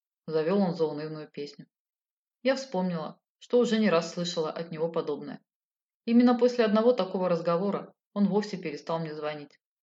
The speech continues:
«Почему ты не хочешь со мной поделиться?» обиделась я.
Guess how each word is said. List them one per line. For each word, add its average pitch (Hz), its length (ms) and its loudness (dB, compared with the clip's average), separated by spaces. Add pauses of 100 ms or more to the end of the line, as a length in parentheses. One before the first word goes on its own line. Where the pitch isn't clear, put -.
(520)
«Почему 208 240 2
ты 302 120 0
не 233 100 6
хочешь 240 340 2
со - 80 -8
мной 202 160 0
поделиться?» 202 680 -4
обиделась 165 540 -2
я. 147 160 -6